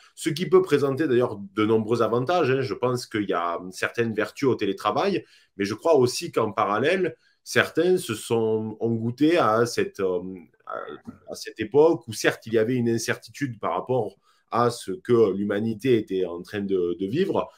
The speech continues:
mais, euh, parallèlement, moi, de, j'ai beaucoup d'amis autour de moi qui, euh, n'ont pas pu travailler pendant la période du covid, et ça a été quand même pour eux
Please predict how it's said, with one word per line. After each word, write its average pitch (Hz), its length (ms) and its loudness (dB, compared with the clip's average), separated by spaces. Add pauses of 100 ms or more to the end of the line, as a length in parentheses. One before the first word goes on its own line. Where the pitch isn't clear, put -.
(220)
mais, 147 280 4
euh, 98 400 4 (160)
parallèlement, 104 720 0
moi, 127 260 2
de, 90 640 -6 (460)
j'ai - 120 -18
beaucoup 98 280 -8
d'amis 123 260 2
autour 104 300 -2
de 104 80 -2
moi 110 300 0
qui, 107 360 -4
euh, 90 100 2 (360)
n'ont 87 120 -4
pas 113 140 2
pu 123 140 -8
travailler 110 440 0
pendant 90 240 -4
la 87 100 -6
période 104 400 2
du 98 100 -10
covid, 123 460 2 (400)
et 123 160 4
ça 120 200 0
a 101 40 4
été 110 400 2
quand 117 220 0
même 127 320 0
pour 113 260 0
eux 170 300 0